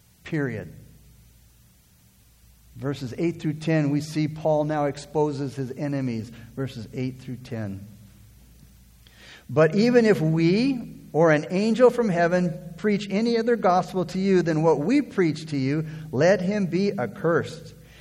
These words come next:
As we have said before, so now I say again, if anyone preaches any other gospel to you than what you have received, let him be accursed.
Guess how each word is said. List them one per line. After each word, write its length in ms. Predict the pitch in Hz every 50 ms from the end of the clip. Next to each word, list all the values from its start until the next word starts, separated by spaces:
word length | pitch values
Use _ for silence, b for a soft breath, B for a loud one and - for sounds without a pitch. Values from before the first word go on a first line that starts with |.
| B B
As 140 | 131 127 143
we 140 | 202 240 220
have 180 | 220 233 220
said 300 | - - - 233 226 196
before, 600 | 214 240 226 - - 190 185 170 165 175 175 175 - -
so 280 | - - - 165 156 147
now 260 | 151 165 175 190 190
I 120 | 196 196
say 260 | - 202 - 196 196
again, 360 | 202 208 190 170 180 180 165 156
if 160 | 143 156 - -
anyone 440 | 208 220 233 240 233 233 233 226
preaches 440 | 226 - 214 220 214 208 202 175 151
any 280 | 160 202 208 208 214 220
other 180 | 220 220 220
gospel 460 | 202 175 202 196 202 196 202 202 208 196
to 120 | 202 208
you 200 | 196 180 175 175
than 340 | 175 - - - - 160 151
what 160 | 175 202 202
you 140 | 208 202 202
have 200 | 185 190 202 185
received, 460 | 196 180 - - - 208 196 180 147
let 260 | 147 151 175 175 165 160
him 200 | 160 180 175 151
be 180 | 151 160 165
accursed. 580 | 165 160 160 - 151 135 123 113 - - -